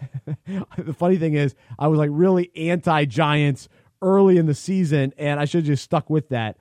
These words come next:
But, uh, but I got excited after they beat the, uh, the Seahawks, I guess. So, uh, big, big whiff on that one. And then the second thing I said last week, Cam Akers is good and the best back,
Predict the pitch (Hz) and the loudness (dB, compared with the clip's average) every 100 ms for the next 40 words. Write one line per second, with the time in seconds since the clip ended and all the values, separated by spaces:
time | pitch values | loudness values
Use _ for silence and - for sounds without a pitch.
0 | _ _ _ 107 147 143 139 139 135 147 | _ _ _ -6 -2 0 0 -2 -2 -2
1 | 151 143 - 160 151 139 135 135 127 123 | 0 -2 -2 -2 0 0 -2 -2 -2 0
2 | 135 127 _ _ - 123 135 127 123 117 | -2 -2 _ _ -8 -2 0 0 -4 -6
3 | 120 147 147 120 113 113 101 104 101 - | -6 -2 0 -2 -4 -8 -8 -8 -8 -12
4 | _ _ - 151 139 135 131 113 170 139 | _ _ -6 0 0 0 -2 -2 -2 -2
5 | - 165 143 160 147 _ 143 139 135 127 | -2 -2 0 0 -2 _ -4 -2 0 -2
6 | 107 151 156 143 127 120 117 117 _ _ | -2 -2 -2 -2 -2 0 -2 -4 _ _
7 | _ _ 139 156 170 165 151 - - 190 | _ _ -4 0 0 0 -2 -2 -2 0
8 | 175 160 143 160 156 156 139 151 - _ | 0 0 0 0 0 0 0 -2 -4 _
9 | - 185 202 196 190 185 202 190 - 151 | -6 -2 -2 0 -2 2 2 2 0 -2
10 | 151 120 98 175 208 233 220 - _ - | -2 -2 2 4 6 4 2 -8 _ -2
11 | 165 151 156 107 170 208 - - 117 165 | 0 2 0 0 0 0 -2 -12 -6 0
12 | 185 214 - | 0 0 -6